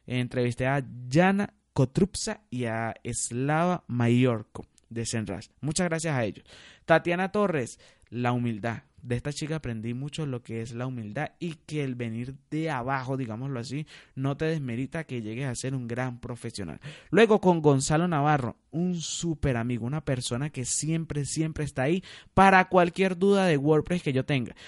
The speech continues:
No te responde, "Oye, Keiner, eh, no sé, busca en otra web porque yo no tengo la solución", sino que siempre la respuesta que te da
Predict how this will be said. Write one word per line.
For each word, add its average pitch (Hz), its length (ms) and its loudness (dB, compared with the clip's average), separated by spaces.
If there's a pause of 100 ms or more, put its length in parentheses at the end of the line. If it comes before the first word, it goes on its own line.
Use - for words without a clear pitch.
(100)
No 151 180 0
te 214 100 0
responde, 156 760 2
"Oye, 196 280 2
Keiner, 185 540 0 (920)
eh, 127 540 4
no 143 140 2
sé, 185 260 4
busca 165 320 2
en 190 100 2
otra 190 200 4
web 202 180 2
porque 165 220 0
yo 135 100 2
no 156 80 0
tengo 165 160 0
la 175 80 0
solución", 135 340 0
sino 120 240 -6
que 156 140 -4
siempre 185 460 -2
la 170 160 2
respuesta 139 520 -2
que 160 140 -4
te 123 160 -2
da 175 220 2